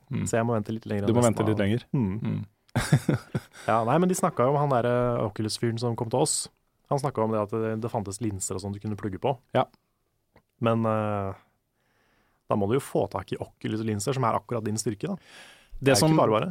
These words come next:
Speaker 1: nei, det som kommer til å skje, nå kommer det til å komme en standardversjon, og så kommer folk, eh, altså produsentene, til å belage seg på at folk bruker enten linser eller, eh,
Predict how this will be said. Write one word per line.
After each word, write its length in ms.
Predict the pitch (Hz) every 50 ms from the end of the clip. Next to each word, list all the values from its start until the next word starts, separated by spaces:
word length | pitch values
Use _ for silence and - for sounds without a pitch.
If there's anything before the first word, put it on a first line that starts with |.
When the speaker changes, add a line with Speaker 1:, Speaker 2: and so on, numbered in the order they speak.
| - -
Speaker 1:
nei, 100 | 113 123
det 120 | 127 143 135
som 120 | - 156
kommer 160 | 143 151 123 -
til 80 | 123
å 40 | -
skje, 360 | - 123 107 101 - - 156
nå 120 | 127 131 131
kommer 240 | - - 120 107 104
det 80 | 104 95
til 80 | 123
å 40 | 110
komme 160 | - 113 107
en 80 | 107 101
standardversjon, 640 | - - 98 95 95 92 98 98 - 139 151 151 147
og 80 | 123
så 140 | 104 - 123
kommer 180 | - 113 110 101
folk, 300 | - 104 90 - - -
eh, 460 | 107 104 104 104 104 104 104 104 107
altså 160 | 104 98 - 104
produsentene, 640 | - 107 101 110 104 - 98 82 78 - - 110 101
til 120 | - 104 101
å 60 | 101
belage 420 | 107 110 107 98 92 87 82 85 82
seg 160 | - 104 95
på 100 | - 101
at 60 | 98
folk 220 | - - 98 - -
bruker 360 | 110 110 104 90 - - 104 101
enten 240 | 87 - - 110 104
linser 460 | 107 95 85 - - - 101 98 92
eller, 380 | 95 92 92 92 95 95 92
eh, 380 | 98 98 95 98 98 95 95 95